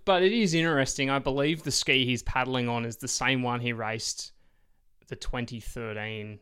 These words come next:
World Championships on, or close to. I don't think it was that far away that he had that ski. So we're talking, the ski's over ten years old. Not to say that he doesn't take amazing care of it. No doubt he does. But,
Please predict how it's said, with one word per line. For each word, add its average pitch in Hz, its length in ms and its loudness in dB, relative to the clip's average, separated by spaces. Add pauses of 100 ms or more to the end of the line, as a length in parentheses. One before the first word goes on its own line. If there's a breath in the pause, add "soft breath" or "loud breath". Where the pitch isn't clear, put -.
(420)
World 107 260 -8
Championships 117 720 -8
on, 139 280 -12 (460)
or 123 120 -6
close - 480 2
to. 113 400 -2
I 117 80 -2
don't 131 200 4
think 127 180 0
it - 80 -6
was 113 160 -6
that 117 240 0
far 113 320 0
away 107 500 -2 (340)
that 117 100 -2
he 113 60 -2
had 113 260 2
that 110 180 -4
ski. 120 380 2
So 139 180 2
we're 147 100 6
talking, 196 360 2
the 131 80 2
ski's 202 320 4
over 123 200 6
ten 120 300 -2
years 104 240 -4
old. 117 260 2
Not 131 180 2
to 139 60 -2
say 127 220 4
that 113 60 2
he 110 40 2
doesn't 107 260 -4
take 113 220 -2
amazing 107 440 -2
care 131 260 2
of 101 80 -12
it. 104 120 -14 (460 soft breath)
No 131 200 6
doubt 113 220 4
he 98 60 -4
does. 131 440 0
But, 110 260 -2